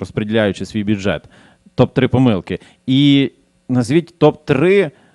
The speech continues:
якісь фінансові звички, що людина має робити постійно, щоб якраз, е, почувати себе комфортно і вести, е, дуже добре свій фінансовий бюджет,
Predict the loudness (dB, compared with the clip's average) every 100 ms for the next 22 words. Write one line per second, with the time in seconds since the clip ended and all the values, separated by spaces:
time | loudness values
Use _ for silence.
0 | -12 -8 -4 -4 -2 0 2 0 -2 -2
1 | -2 0 0 0 -10 -10 2 4 6 2
2 | 2 2 2 2 2 2 0 0 -2 -4
3 | -4 -4 -4 -2 -2 0 0 -2 -2 -10
4 | _ -20 -6 -2 0 0 2 2 0 -2
5 | 0 0 -2 -8 _ -6 -2 2 2 2
6 | -2 -6 -4 -4 -4 0 2 2 -2 -4
7 | -4 -4 0 0 0 -2 -2 -4 -14 -10
8 | -6 -4 -6 -12 -20 _ -8 -2 0 2
9 | 2 2 0 -4 -4 -2 -2 -4 -8 -10
10 | -4 -2 -2 -4 -6 -4 -2 -2 2 0
11 | 0